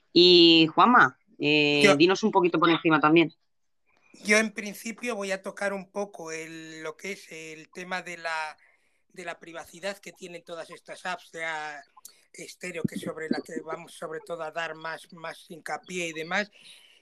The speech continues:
Speaker 2: y to-, y Clubhouse y demás, cómo, cómo trabaja el tema de la, de la privacidad, cómo trabaja con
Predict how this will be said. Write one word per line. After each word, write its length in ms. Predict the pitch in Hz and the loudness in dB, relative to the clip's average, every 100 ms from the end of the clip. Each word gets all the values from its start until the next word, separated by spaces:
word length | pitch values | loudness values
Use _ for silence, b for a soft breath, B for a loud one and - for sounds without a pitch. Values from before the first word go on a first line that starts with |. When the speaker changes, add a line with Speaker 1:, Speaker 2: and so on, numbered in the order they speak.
| _ | _
Speaker 2:
y 140 | - | -16
to-, 200 | - 180 | -4 -4
y 200 | 170 165 - | -4 -8 -12
Clubhouse 640 | 170 - - 190 190 185 | -16 -12 0 2 2 -4
y 60 | 170 | -14
demás, 300 | 170 190 - | -12 -10 -8
cómo, 460 | 190 185 185 185 - | -8 -4 -4 -6 -8
cómo 220 | - 190 | -14 -18
trabaja 400 | 180 175 180 180 | -16 -14 -14 -16
el 60 | 175 | -18
tema 280 | 202 185 | -16 -14
de 140 | 170 165 | -14 -14
la, 360 | 156 156 151 147 | -12 -10 -12 -16
de 100 | 156 | -18
la 120 | 151 | -20
privacidad, 600 | _ 151 151 - 165 190 | _ -20 -20 -18 -12 -12
cómo 220 | - 170 | -12 -20
trabaja 380 | 160 165 160 165 | -16 -12 -12 -14
con 200 | - 160 | -16 -18